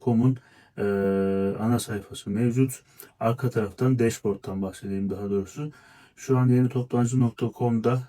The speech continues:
ekranlar sayfasına gördüğünüz gibi yaklaşık yetmiş altı bin iki yüz doksan beş tane burada ürünler, e, mevcut. E, ve yoğun bir şekilde, aktif bir şekilde siparişler gelmeye devam ediyor.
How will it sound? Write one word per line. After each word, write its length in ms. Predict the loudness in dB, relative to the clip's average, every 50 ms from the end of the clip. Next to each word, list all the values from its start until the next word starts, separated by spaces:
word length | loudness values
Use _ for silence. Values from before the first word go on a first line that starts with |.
| _ -14 -14 -12 -8
ekranlar 560 | -6 -6 -6 -4 -4 -2 0 0 0 0 -2
sayfasına 640 | -4 -8 -10 -10 -10 -10 -10 -10 -10 -8 -6 -6 -4
gördüğünüz 580 | -2 -2 0 0 0 0 0 0 -2 -2 -2
gibi 300 | -2 2 4 4 4 4 2 _ _ -20 -20 -20 -20 _ _ -4
yaklaşık 400 | -4 -4 -2 -4 -4 -4 -4 -2
yetmiş 400 | -2 -2 -2 0 -2 -4 -2 -2
altı 300 | -6 -6 -4 -2 -2 0
bin 100 | 0 0
iki 240 | -2 -2 -4 -6 -6
yüz 120 | -4 -2
doksan 400 | -4 -4 -6 -6 -6 -4 0 2
beş 200 | 2 2 0 -2
tane 380 | -6 -4 -2 0 0 0 0 -2 _ _ _ _ _ _ -6
burada 360 | -4 -2 0 2 0 0 0 -4 -4
ürünler, 480 | -2 0 2 4 4 4 2 0 -2 -6 -8 -10 -6
e, 160 | -6 -4 -4
mevcut. 540 | -2 -2 -2 -2 -2 0 -2 -2 -2 -4 -12 _ _ _ -20 -20 -20 -20 _ -10
E, 80 | -6 -4 -4 -4 -4 -4 -4 -2
ve 300 | 0 2 2 2 2 0 -2
yoğun 360 | 0 4 6 6 8 6 6
bir 60 | 4
şekilde, 360 | 2 -4 -6 -4 -4 -4 -2
aktif 340 | -4 -4 -6 -6 -8 -8 -8
bir 60 | -8
şekilde 280 | -10 -10 -8 -6 -6 -6
siparişler 480 | -6 -6 -6 -6 -6 -6 -4 -4 -2 -2
gelmeye 480 | -2 -2 -4 -4 -4 -2 -2 -2 0
devam 280 | 2 0 0 0 0 -2
ediyor. 300 | -2 -2 -2 -2 -4